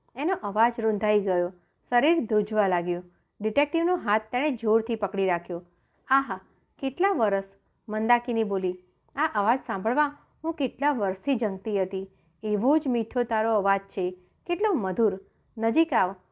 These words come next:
હું તને બરાબર જોઈ લઉં." કાદંબિની જળ બનીને ઊભી હતી.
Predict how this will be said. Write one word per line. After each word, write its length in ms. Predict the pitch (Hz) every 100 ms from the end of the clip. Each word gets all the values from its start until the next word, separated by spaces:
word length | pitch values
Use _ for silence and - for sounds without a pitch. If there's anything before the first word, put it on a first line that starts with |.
| _
હું 100 | 330
તને 240 | 349 285 320
બરાબર 400 | 233 208 233 311
જોઈ 420 | - 220 208 226
લઉં." 260 | 180 170 175 _ _ _ _ -
કાદંબિની 540 | 202 220 254 294 330
જળ 260 | - 208 226
બનીને 340 | 220 240 302
ઊભી 400 | - 190 196 190
હતી. 340 | 180 180 180